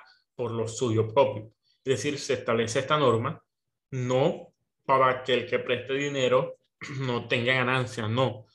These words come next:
sino para que los pobres del pueblo de Israel puedan también trabajar para sí, para obtener lo suyo propio,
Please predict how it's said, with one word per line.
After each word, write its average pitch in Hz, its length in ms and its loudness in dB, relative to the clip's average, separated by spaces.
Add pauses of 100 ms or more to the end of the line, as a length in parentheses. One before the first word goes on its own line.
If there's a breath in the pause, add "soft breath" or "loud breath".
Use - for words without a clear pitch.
(140 soft breath)
sino 123 360 -2
para 123 300 2
que 123 100 -6
los 110 180 -2 (140)
pobres 147 380 4
del 156 180 -2
pueblo 143 360 4
de 147 100 2
Israel 120 600 -2 (600 soft breath)
puedan 143 320 4
también 139 480 -2
trabajar 117 560 2
para 135 220 2
sí, 135 240 -6
para 120 340 0
obtener 110 720 -2
lo 127 300 2
suyo 131 400 4
propio, - 340 4